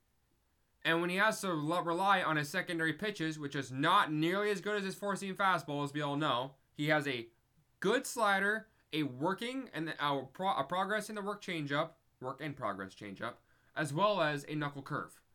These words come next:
The knuckle curve is a new pitch he's been incorporating throughout the year. Robbie Ray is really showing our young kids, Logan, Kirby, that,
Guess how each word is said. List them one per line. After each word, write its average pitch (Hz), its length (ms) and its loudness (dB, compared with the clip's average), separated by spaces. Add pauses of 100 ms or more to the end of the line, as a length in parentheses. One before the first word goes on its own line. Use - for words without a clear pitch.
(400)
The 143 80 -4
knuckle 165 240 0
curve 143 280 0
is 131 120 -6
a - 20 -8
new 127 140 -8
pitch 135 260 -6
he's 120 140 -10
been 120 200 -6
incorporating 110 640 -6
throughout 104 320 -6
the 135 60 -8
year. 185 240 0 (1600)
Robbie 220 320 4
Ray 214 320 4
is 160 140 -2
really 185 380 2
showing 180 520 0
our 156 160 4
young 151 340 2
kids, 143 640 -4 (320)
Logan, 147 640 2 (500)
Kirby, 147 640 4 (1160)
that, 147 380 6